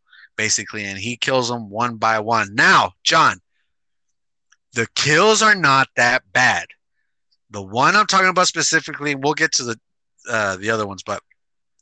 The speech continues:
the one that specifically I'm talking about was that doctor that was in the hotel, I believe.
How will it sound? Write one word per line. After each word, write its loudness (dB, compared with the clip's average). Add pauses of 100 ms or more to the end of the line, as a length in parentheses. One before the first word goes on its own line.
(140)
the 0
one 2
that -2
specifically 0
I'm 0
talking 0
about 2
was -2
that 0
doctor 0
that 0
was -6
in -14
the -10
hotel, -2
I 4
believe. -4